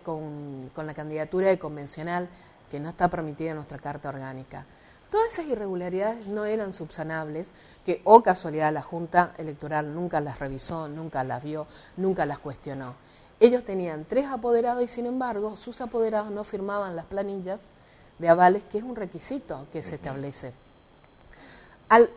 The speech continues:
Speaker 1: establecerse todas esas irregularidades, la jueza falla a favor nuestro y le dice, "Convoca elecciones".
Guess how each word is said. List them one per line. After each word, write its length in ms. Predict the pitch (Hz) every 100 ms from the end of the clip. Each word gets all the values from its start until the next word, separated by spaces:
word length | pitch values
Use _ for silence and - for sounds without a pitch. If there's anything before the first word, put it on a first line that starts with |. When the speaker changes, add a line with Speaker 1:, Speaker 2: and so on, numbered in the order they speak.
| -
Speaker 1:
establecerse 640 | 220 247 262 320 370 370
todas 360 | 254 311 330 302
esas 240 | 262 254
irregularidades, 640 | 254 247 247 247 247 262 294
la 80 | 226
jueza 340 | 269 269 233
falla 480 | - 302 302 202 185
a 20 |
favor 360 | - 165 175 190
nuestro 520 | 208 196 - 196 247 - - -
y 100 | 233
le 80 | 254
dice, 200 | 269 254
"Convoca 360 | 214 196 190
elecciones". 400 | 160 139 135 131